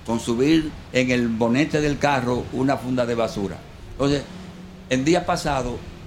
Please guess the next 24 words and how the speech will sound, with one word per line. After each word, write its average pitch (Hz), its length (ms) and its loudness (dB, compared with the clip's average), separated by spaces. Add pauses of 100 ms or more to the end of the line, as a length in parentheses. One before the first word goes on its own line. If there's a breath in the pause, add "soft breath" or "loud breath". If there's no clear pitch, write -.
los, 123 460 2 (420)
y 120 80 -8
lo 117 140 2
voy 123 120 2
a 131 40 2
decir 139 300 -2
públicamente 135 680 -2
porque 143 280 -6
todos 123 280 -2
los 135 220 -4
líderes 127 640 0 (160)
comunitarios 117 840 0 (120)
de 110 120 0
la 110 140 0
circunscripción 113 600 -6
dos 110 180 0 (360)
querían 127 320 2
una 131 180 0
reunión 123 340 -2
con 120 180 -2
el 117 80 0
alcalde. 117 480 -2 (960)
Nos 123 240 0
reunimos, 143 720 -2